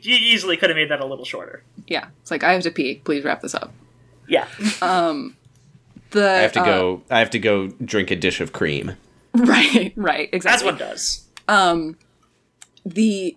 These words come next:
Speaker 2: and then at the very end, they're, all the cats, like, look up at Judi Dench and she's like, "Yes, we're done singing." I, like, give 'em a little nod and they all run away.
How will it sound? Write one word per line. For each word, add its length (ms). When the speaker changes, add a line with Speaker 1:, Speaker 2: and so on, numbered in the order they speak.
Speaker 2:
and 160
then 80
at 80
the 80
very 300
end, 500
they're, 260
all 140
the 100
cats, 280
like, 120
look 200
up 120
at 120
Judi 260
Dench 220
and 120
she's 200
like, 180
"Yes, 260
we're 140
done 200
singing." 420
I, 40
like, 140
give 100
'em 100
a 40
little 220
nod 400
and 160
they 80
all 160
run 180
away. 480